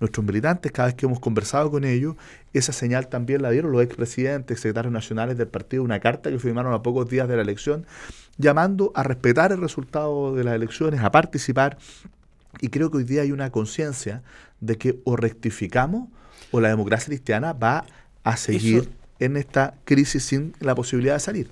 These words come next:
Speaker 2: Eso te quería preguntar. Tú has usado ya dos veces el término rectificar y que, y, y usaste también el renovar. Eh, ¿qué tiene que rectificar la democracia cristiana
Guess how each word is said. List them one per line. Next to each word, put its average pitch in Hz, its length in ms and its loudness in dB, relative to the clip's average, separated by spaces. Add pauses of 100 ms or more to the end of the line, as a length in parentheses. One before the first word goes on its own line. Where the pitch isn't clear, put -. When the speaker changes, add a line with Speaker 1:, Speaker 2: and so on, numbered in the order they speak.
Speaker 2:
Eso 151 220 -4
te 160 100 0
quería 135 200 0
preguntar. 95 400 0
Tú - 140 -2
has 127 60 2
usado 120 240 0
ya 104 140 0
dos 131 200 -4
veces 147 240 -6
el 147 120 -4
término 131 460 2
rectificar 95 800 -2 (760)
y - 120 -8
que, 92 200 -6 (200)
y, 95 300 -2
y 95 60 0
usaste 110 360 0
también 104 340 4
el 113 100 4
renovar. 101 540 2 (760)
Eh, 92 520 0 (440)
¿qué 165 120 4
tiene 165 220 2
que 147 80 -2
rectificar 123 500 -2
la 131 120 -2
democracia 120 320 -2
cristiana 120 500 -2